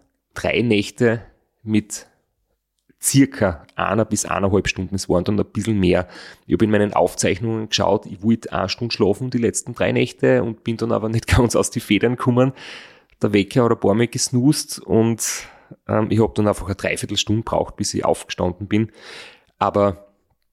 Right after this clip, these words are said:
ich hab dann halt den Schlaf reduziert und zwei Powernaps so wie auch gemacht. Also das war schon meine, meine Maxime, da wirklich aufzupassen. Und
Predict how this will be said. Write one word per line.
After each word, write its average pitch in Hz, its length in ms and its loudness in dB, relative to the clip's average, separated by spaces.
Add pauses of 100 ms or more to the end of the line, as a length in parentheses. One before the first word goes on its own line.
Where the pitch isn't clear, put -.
(420)
ich 104 100 6
hab 101 80 2
dann 113 140 2
halt 107 100 2
den 107 80 -2
Schlaf - 320 -2
reduziert 104 460 0
und 95 300 -6 (840)
zwei - 180 0
Powernaps 110 520 2
so 113 80 0
wie 107 100 2
auch 87 140 -4
gemacht. 110 320 0 (600)
Also 107 540 4 (220)
das - 160 -4
war 104 140 4
schon 120 160 0
meine, 104 420 0 (220)
meine 107 220 2
Maxime, 110 560 0
da 107 140 -2
wirklich 107 380 -4
aufzupassen. - 720 -2
Und 95 500 -6